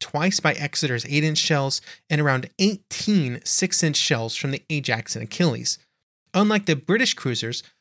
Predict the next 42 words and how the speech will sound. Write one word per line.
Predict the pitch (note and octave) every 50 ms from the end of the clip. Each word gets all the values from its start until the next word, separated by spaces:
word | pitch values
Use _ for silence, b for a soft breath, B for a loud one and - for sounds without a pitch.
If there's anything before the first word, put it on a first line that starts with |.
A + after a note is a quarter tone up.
| b b
none | D#3 E3 A3 C4
of | D4 -
these | B3+ A#3+ - -
hits | - - E3 D#3+ E3 - -
seriously | - - - - D3+ D#3 E3 F3 E3+ - - E3 D#3
impaired | C#3 B2+ - - - C#3+ C#3 C#3+ C#3
the | C#3+ C#3
ability | C3 - - B2+ C3 C3+ C3 C3 -
of | - C3+ A#2
the | A2+ B2+
Graf | - - A#2+ B2 B2
Spee's | - - - C#3 B2+ A#2+
guns | - - A#2+ A2+ A#2+ C3 C3+
to | - - -
continue | - A#2+ A2 - - C#3 C3 A#2 -
action, | - G2+ A#2 - - - E3 F3 F3+ F3 b b b b b b b
although | D#3 D3 D#3 D3+
damage | C3+ - D3+ E3+ F3 F3+ F3 E3+
to | - -
the | - D#3+
main | C#3 C3+ B2+ A#2+ A2+
rangefinder | A2 C3 D3+ F3 E3+ - - D#3 D3+ D3+ C#3+ C#3+ C#3+ C#3+ C#3+ D3+
and | C#3+
the | C3 B2+
destruction | A#2+ A#2+ - - E3 D#3+ - - - D3+
of | C#3+ C3
the | C3 C3 C#3
ammunition | C#3+ C3 B2 B2 B2 C#3+ F#3+ G3 - E3+ E3
hoist | D3+ - - E3 D#3+ D#3+ - -
for | - - -
the | C#3 C3
secondary | - - - C#3 - C3 B2 B2 A#2 A#2 A2+
gun | A2+ A#2 C3+ C#3 E3 F3+
turrets | F3 - - F3+ F3+ F#3+ F#3 - - - b b b b b b b b
made | - C#3+ C#3+ D3+ D3+ D#3
it | D#3 -
more | F3 C#3+ D3 D3+
difficult | - D3+ C#3 - D3 - - C3+ -
to | - C3
hit | - - C3+ A#2 - -
enemy | D3 B2 A2+ G#2+ G#2+
ships. | G2+ - - - B2+ A2+ - - - -